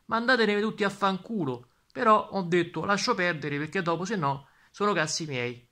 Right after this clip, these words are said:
Però ragazzi, io sono veramente amareggiato, deluso, sconfitto e rattristato, ok? Quindi se vi posso dire una cosa è quella di dirmi, aiuta-, di dirvi: "Aiutatemi,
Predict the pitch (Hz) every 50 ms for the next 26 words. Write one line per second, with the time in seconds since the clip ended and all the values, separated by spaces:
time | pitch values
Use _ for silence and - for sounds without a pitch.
0 | _ _ _ - 233 226 208 196 214 220 196 156 156 - - - 208 220 214 190
1 | 180 180 180 185 202 208 214 233 240 - - 180 175 170 180 180 185 240 240 240
2 | 233 220 226 - - - - 180 185 226 254 240 - - 202 - - 202 202 196
3 | 196 269 262 247 - - 214 208 214 - - _ - 214 208 202 196 196 190 180
4 | 180 - - 170 151 139 143 151 147 143 139 _ _ - - - - 214 185 160
5 | 160 - _ _ _ _ _ _ - - 190 139 127 139 135 - 196 190 180 220
6 | 220 220 214 - - 208 208 208 233 233 - 269 254 220 - 196 180 - - -
7 | - 190 - 196 196 175 180 160 151 165 165 143 127 127 123 120 117 120 _ _
8 | _ _ _ _ _ _ _ - 220 220 220 202 175 180 165 156 - 170 170 175
9 | 185 151 139 139 147 - - 220 233 196 190 170 156 143 165 180 208 220 220 -
10 | -